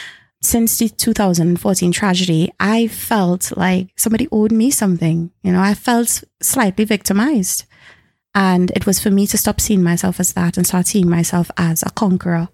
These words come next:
of my own life. And I was ready to take control of what I felt people took from me and starting to give people a chance again.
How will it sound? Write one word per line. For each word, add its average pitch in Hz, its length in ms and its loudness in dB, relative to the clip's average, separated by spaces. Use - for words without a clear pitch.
of 185 160 -4
my 170 320 2
own 175 140 2
life. 170 280 0
And 175 160 2
I 175 60 2
was 170 160 0
ready 175 360 0
to - 120 -4
take 190 220 -2
control 190 640 0
of 170 420 -2
what 185 100 -2
I 175 140 0
felt 185 320 0
people 170 240 -2
took - 220 -6
from 175 200 -2
me 175 240 0
and 180 260 2
starting 185 420 0
to 196 80 0
give 190 200 0
people 180 260 -2
a 170 80 2
chance 190 400 0
again. 170 340 0